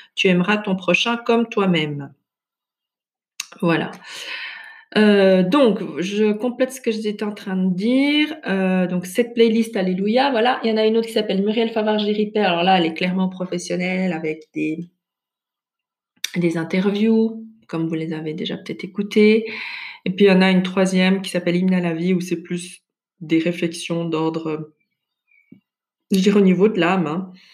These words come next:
Euh, développement, euh, mentoring, euh, des réflexions, euh, aussi du point de vue, euh, euh, dans le séculier plutôt, mais de, d'expérience de vie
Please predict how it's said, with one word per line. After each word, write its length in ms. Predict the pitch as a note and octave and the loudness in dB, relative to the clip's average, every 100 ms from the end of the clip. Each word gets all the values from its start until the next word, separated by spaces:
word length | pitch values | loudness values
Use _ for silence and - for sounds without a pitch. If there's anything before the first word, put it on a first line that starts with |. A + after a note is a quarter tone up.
| - _ - - | -20 _ -14 -8
Euh, 300 | D#3+ D#3 D#3 | -8 -8 -6
développement, 1000 | D#3+ E3 E3 E3 - D#3+ D#3+ D#3+ D#3+ D3+ | -6 -4 -2 -4 -2 0 0 0 -2 -4
euh, 340 | C#3 C#3 C#3+ D3 _ _ _ _ - - | -6 -8 -12 -14 _ _ _ _ -8 -2
mentoring, 1000 | D#3+ D#3 D#3 E3+ F3 E3 E3+ E3+ E3 D3+ | 0 0 0 0 0 0 0 0 -2 -4
euh, 80 | D3 D3 - _ _ _ - | -8 -10 -14 _ _ _ -14
des 140 | - E3+ | -6 -4
réflexions, 720 | F3+ F3 F3 - F3 E3+ E3 | -4 -4 -4 -4 -2 -2 -4
euh, 200 | D3 - - | -6 -8 -6
aussi 340 | E3+ E3+ - E3 | -6 -6 -8 -8
du 160 | E3 | -8
point 140 | E3 D#3+ | -4 -4
de 80 | |
vue, 280 | D#3+ D#3 D3+ | -4 -4 -4
euh, 120 | C#3+ D3+ C#3+ - - - - - | -4 -6 -12 -20 -20 -20 -20 -12
euh, 540 | - B1 A#1+ - - - - - | -6 -4 -4 -4 -6 -8 -10 -8
dans 200 | - D#3+ | -4 -2
le 60 | D3+ | 0
séculier 580 | - F#3 F#3+ D#3+ D#3+ F#3+ | 0 0 2 4 4 4
plutôt, 500 | F3+ D#3+ - E3+ F3+ | 2 0 4 4 4
mais 140 | D3+ | 2
de, 400 | D3 C#3 C3 - - - _ - | 0 -2 -2 -6 -14 -20 _ -10
d'expérience 500 | E3 - D#3+ D#3 D#3 | -8 -6 -6 -4 -4
de 80 | D#3 | -4
vie 380 | D#3+ G#3+ - | 0 0 0